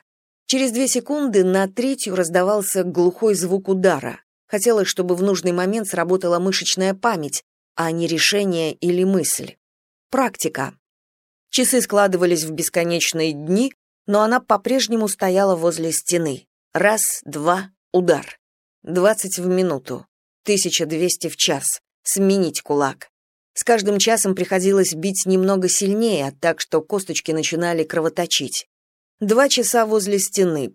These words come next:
потом подтягивание, потом еще два часа возле стены. Посещение. Снова два часа подтягивания и еще два часа. Даже в объятиях тюремщика Бриджит думала о том, что будет делать, когда он уйдет.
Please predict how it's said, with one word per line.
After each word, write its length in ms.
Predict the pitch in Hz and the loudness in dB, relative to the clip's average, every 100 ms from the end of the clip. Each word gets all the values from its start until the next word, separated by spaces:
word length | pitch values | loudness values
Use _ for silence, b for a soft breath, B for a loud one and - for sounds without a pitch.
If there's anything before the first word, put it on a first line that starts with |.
| - | -2
потом 360 | 156 208 208 | 0 0 -2
подтягивание, 920 | 196 196 190 170 139 127 131 135 135 | -4 -6 -2 -2 -2 -4 -6 -4 -6
потом 400 | 135 - 151 190 | -6 -6 -2 0
еще 340 | 196 214 - 175 | 0 0 2 0
два 260 | 151 147 | 2 0
часа 320 | 135 151 143 143 | 0 -2 -2 -2
возле 320 | 147 143 147 | -2 -2 -4
стены. 540 | - 165 156 143 123 _ _ _ | -2 -2 -2 -2 -8 _ _ _
Посещение. 920 | 226 214 214 - 156 135 139 123 - _ _ _ _ _ | -2 -2 0 0 0 -2 -6 -8 -12 _ _ _ _ _
Снова 480 | - 202 208 196 175 | -4 0 2 4 4
два 240 | 170 165 | 4 2
часа 460 | 160 160 147 156 147 - | 2 -2 -2 -2 -4 -2
подтягивания 960 | 147 139 185 208 208 214 214 208 202 | -4 -2 0 0 0 -2 0 -2 -2
и 160 | 190 - | -4 -4
еще 500 | 180 165 175 - 214 | -4 -2 -2 0 0
два 260 | 165 143 131 | 0 -4 -4
часа. 440 | 143 - 143 120 _ _ _ _ _ _ - | -4 -4 -4 -8 _ _ _ _ _ _ 0
Даже 320 | 233 240 226 | 2 4 2
в 60 | |
объятиях 640 | 226 214 220 214 196 196 190 | 2 0 2 2 0 -2 -4
тюремщика 600 | - 208 240 202 175 170 | -4 0 0 0 -2 0
Бриджит 420 | 175 196 175 175 | 0 0 0 0
думала 380 | 180 190 180 175 | 2 2 2 2
о 40 | |
том, 280 | 170 208 202 | 0 -4 -2
что 260 | - - 196 | -4 -2 0
будет 320 | 185 170 160 | 0 0 0
делать, 340 | 180 202 190 | 2 2 0
когда 320 | - 160 180 | -4 0 2
он 140 | 175 175 | 2 2
уйдет. 560 | 185 165 165 123 - | 0 0 0 -2 -6